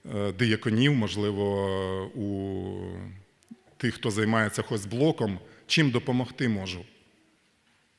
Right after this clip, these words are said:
Будемо відкриті, будемо допомагати один одному, а не шукати якісь моменти, хто щось не доробив,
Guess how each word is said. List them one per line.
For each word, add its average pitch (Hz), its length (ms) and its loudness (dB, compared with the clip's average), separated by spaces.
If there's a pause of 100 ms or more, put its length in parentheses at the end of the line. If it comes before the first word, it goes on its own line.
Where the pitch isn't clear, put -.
(1000)
Будемо 120 420 4
відкриті, 120 560 0
будемо 113 380 2
допомагати 123 640 2
один 110 280 2
одному, 101 440 -2 (240)
а 113 140 2
не 120 140 6
шукати 135 720 4 (420)
якісь 120 560 2
моменти, 131 540 8
хто - 180 6
щось - 280 6
не 127 100 8
доробив, 127 640 6